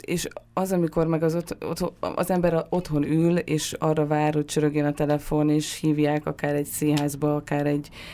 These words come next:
egy, ö, forgatásra, akár egy, ö, sorozatba, vagy reklámba, vagy bármi, ami éppen szembe jön, akkor azért az, ö, tud, ö, létbizonytalanságot okozni. Tehát a megfelelő hátország elengedhetetlen.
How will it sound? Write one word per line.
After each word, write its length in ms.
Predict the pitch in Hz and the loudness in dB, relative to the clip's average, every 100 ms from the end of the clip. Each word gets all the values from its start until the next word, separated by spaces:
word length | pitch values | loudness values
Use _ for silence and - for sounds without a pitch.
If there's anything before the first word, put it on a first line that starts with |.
| - - | -18 -6
egy, 260 | - 139 147 | -6 -2 -2
ö, 160 | 156 | 0
forgatásra, 760 | - 156 151 151 147 151 - 147 | 0 0 0 -2 -2 -2 -2 -2
akár 320 | 147 143 143 | -2 -4 -2
egy, 280 | 143 139 147 | -2 -2 -2
ö, 380 | 143 143 143 143 | -2 0 -2 -4
sorozatba, 720 | - 165 156 147 147 151 147 147 | -2 0 0 0 -4 -2 0 0
vagy 180 | 143 | 0
reklámba, 540 | 143 147 - 147 147 147 | 0 -2 -2 0 0 0
vagy 160 | 147 | -2
bármi, 420 | 147 156 143 151 143 | 0 -2 0 0 0
ami 180 | 147 | 0
éppen 440 | 143 147 - 139 139 - - - - - - - - | 0 -2 -4 -4 -4 -10 -20 -20 -20 -20 -20 -20 -10
szembe 380 | - 170 185 196 | -2 0 2 2
jön, 300 | 202 202 180 - - - - - - - - 156 | 2 0 -2 -12 -20 -20 -20 -20 -20 -18 -4 -2
akkor 320 | 156 160 160 | 0 2 2
azért 300 | 151 156 156 | 4 4 4
az, 260 | 156 151 | 2 2
ö, 160 | 156 156 | 0 0
tud, 300 | 156 151 143 | 0 -2 0
ö, 180 | 143 139 | 0 2
létbizonytalanságot 1160 | 139 139 135 139 143 139 143 143 - 139 139 | 0 0 -2 0 0 0 -2 -2 -4 -4 -4
okozni. 520 | 139 - 143 139 151 151 | -4 -4 -6 -4 -4 -2
Tehát 220 | 143 143 | -4 0
a 40 | |
megfelelő 560 | 147 151 - 151 147 151 | 2 2 0 0 2 2
hátország 640 | 147 143 143 143 - 139 | 2 -2 -2 -4 -2 -4
elengedhetetlen. 1040 | 135 131 131 131 143 139 135 131 160 143 | -2 -4 -6 -6 -6 -6 -6 -4 -4 -4